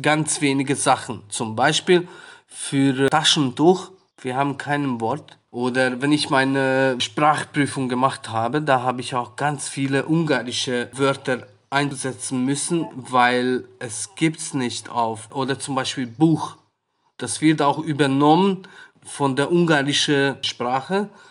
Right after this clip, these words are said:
Und von Grammatik her, ob das schwer ist oder nicht, also der Priester, von ich geredet habe, bei ihm bin ich aufgewachsen, der ist ein Nicht-Zigeuner-Mensch. Der ist der Einzige, der Nicht-Zigeuner in, äh, Auschwitz-Marton ist.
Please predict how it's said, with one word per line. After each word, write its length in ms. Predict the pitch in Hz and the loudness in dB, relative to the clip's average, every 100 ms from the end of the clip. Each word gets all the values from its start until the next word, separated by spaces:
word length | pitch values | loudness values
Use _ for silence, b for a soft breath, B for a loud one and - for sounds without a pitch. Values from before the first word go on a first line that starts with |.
| b b - | b b 0
Und 220 | 156 143 | 2 4
von 220 | 156 143 | 4 2
Grammatik 760 | 135 127 127 151 202 214 180 | 2 2 4 4 4 -2 -4
her, 460 | 170 196 202 196 185 - - | 0 4 4 4 -2 -10 -10
ob 240 | 120 147 | -6 0
das 180 | 160 156 | 0 0
schwer 260 | - 165 165 | 2 2 2
ist 180 | 156 156 | 0 -2
oder 160 | 135 | -2
nicht, 400 | 135 165 - - - | 0 0 -2 -12 -10
also 180 | 143 151 | -6 -2
der 120 | 156 | 0
Priester, 520 | 156 202 180 196 185 | 2 2 4 4 2
von 320 | 170 - 147 | 2 0 2
ich 180 | 151 147 | 4 2
geredet 440 | 156 165 165 156 | 2 4 4 2
habe, 260 | 143 147 160 | 2 2 2
bei 200 | 139 139 | 2 2
ihm 440 | 139 147 135 123 | 4 2 0 -2
bin 140 | 131 139 | -2 -2
ich 160 | 127 | 0
aufgewachsen, 760 | 135 156 - 185 196 190 202 165 - | 2 0 0 0 0 -2 -4 -4 0
der 100 | 151 | -2
ist 200 | 147 - | -2 -4
ein 240 | 143 143 | -2 2
Nicht-Zigeuner-Mensch. 1200 | 160 151 - - 139 135 123 123 120 110 104 107 - | 4 4 0 -2 -2 0 0 -2 -4 -6 -6 -8 -6
Der 100 | 135 | -6
ist 160 | - | -4
der 80 | 123 | -2
Einzige, 400 | 135 151 170 160 | 0 0 0 -2
der 100 | 143 | 0
Nicht-Zigeuner 640 | 143 147 - 127 127 127 | -2 -2 -4 -6 -4 -4
in, 200 | 123 123 | -6 -6
äh, 220 | 120 110 92 | -6 -8 -6
Auschwitz-Marton 800 | 139 151 175 180 165 175 185 | -6 -6 -8 -4 -2 -4 -4
ist. 240 | 185 185 | -4 -6